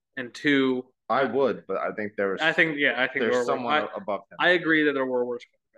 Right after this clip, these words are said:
Speaker 1: so
Speaker 2: I think
Speaker 1: you're
Speaker 2: there's, I
Speaker 1: lucky.
Speaker 2: think there was only one worse than him.
Speaker 1: I think there was two, actually, but I, I think
Speaker 2: I
Speaker 1: there's
Speaker 2: wa-,
Speaker 1: gonna
Speaker 2: I
Speaker 1: be a
Speaker 2: wanna, I
Speaker 1: quick
Speaker 2: wanna
Speaker 1: one.
Speaker 2: hear your two.
Speaker 1: Two worse than him?
Speaker 2: Yeah.
Speaker 1: I mean, Justin Fields. I'm not gonna vote for him, but, like,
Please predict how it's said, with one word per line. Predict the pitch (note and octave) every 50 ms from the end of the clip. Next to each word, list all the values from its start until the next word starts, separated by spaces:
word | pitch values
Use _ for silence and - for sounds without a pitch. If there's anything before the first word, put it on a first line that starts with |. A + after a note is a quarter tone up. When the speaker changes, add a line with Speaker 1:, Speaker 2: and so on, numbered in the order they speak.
| A2 - _
Speaker 1:
so | - - - B2+ A#2+ A2
Speaker 2:
I | A2
think | A#2+ A#2+ C3+
Speaker 1:
you're | C#3+ D3
Speaker 2:
there's, | C3 B2 A#2
I | - A#2+
Speaker 1:
lucky. | C3 A#2+
Speaker 2:
think | C3+ C3 A#2
there | B2+ B2
was | B2 B2
only | B2 A2+ G#2 G2
one | F#2 F2+ F#2 F2+ F#2 F2
worse | E2 D#2+ D#2+ _
than | _ _
him. | _ _ _ _
Speaker 1:
I | - G#3 C#4
think | E4 F4+
there | F#4 E4+ D#4
was | C#4+ - -
two, | - C4 C#4 A3+
actually, | C#3+ A#2+ A#2 - - - C3+ B2 A#2 A2+ _ _
but | - D3 C#3+ C3+ B2 - _ _ _ _ _ -
I, | D3 D3
I | D3
think | D3 - - G2+ - - - _ D#3+ D#3+ -
Speaker 2:
I | B2 C#3
Speaker 1:
there's | D3 D3+ D3
Speaker 2:
wa-, | A#2
Speaker 1:
gonna |
Speaker 2:
I |
Speaker 1:
be | C3
a | C3+
Speaker 2:
wanna, | D3 D3
I | -
Speaker 1:
quick | - -
Speaker 2:
wanna | C#3+ C#3
Speaker 1:
one. | C#3 C3+
Speaker 2:
hear | C#3+ C#3
your | B2+ A#2 G#2+ G#2 - _
two. | A2 F#2 - _ _ _ _ _ _ _ _ _ _ _ _ _ _ _ _ _
Speaker 1:
Two | - F3+ F3 D#3+
worse | D3 C3+ C3 C3+ - -
than | - E3 E3+
him? | F3 F3+ F#3 G3 G3+ G3+
Speaker 2:
Yeah. | F3+ E3 D#3 - _ _ _ _ _ _ _ _
Speaker 1:
I | D#3+
mean, | E3+ F3 E3+
Justin | D#3 F#3 G3+ F#3+ - - D3+ C3+
Fields. | - C#3 C3+ B2 A2+ A2 C3
I'm | C#3+ D#3
not | F3 E3+
gonna | G3 F#3+ D#3 C3
vote | - A#2+ B2 B2+ -
for | - D3+ D#3
him, | E3+ E3+ E3+
but, | D#3 C3+ B2
like, | B2 A2+ G#2